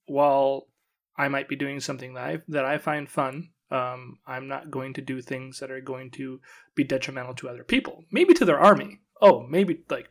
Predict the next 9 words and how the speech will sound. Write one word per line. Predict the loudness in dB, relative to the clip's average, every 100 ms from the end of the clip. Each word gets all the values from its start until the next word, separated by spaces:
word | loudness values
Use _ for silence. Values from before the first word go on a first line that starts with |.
| -12
I |
have | -10 -2
no | -2 2
problem | 4 4 2 -10
completely | -10 -10 -10
tabling | 2 4 4 -2 -10
someone. | -16 -16 -20 -20 -20 -20 -20 -8
Uh, | -4 -2 -4 2
but | 4 4 0 _ -20